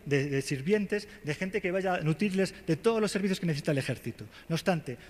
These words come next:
tú si lo que haces es, es imponer un impuesto, valga la redundancia, y por tanto generalizar una moneda, allá por donde vaya el ejército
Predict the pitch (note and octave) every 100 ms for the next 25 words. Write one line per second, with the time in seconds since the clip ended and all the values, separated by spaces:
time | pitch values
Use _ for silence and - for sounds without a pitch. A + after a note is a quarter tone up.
0 | - F3 F#3 F3+ G3 E3 C3 D3 D#3 -
1 | C#3+ D#3 E3 - C3+ C3+ D3 E3 G3 C3+
2 | B2+ C3 C3+ C#3 D#3+ E3+ - A3+ - -
3 | C#3+ C#3 E3+ D3 - C#3+ C3+ C3 E3+ F3
4 | F3 E3+ F3+ G3 - - - C#3+ F#3 G#3
5 | G3+ F#3+ F3+ F#3+ F3+ F3 - G#3 - F#3
6 | A3+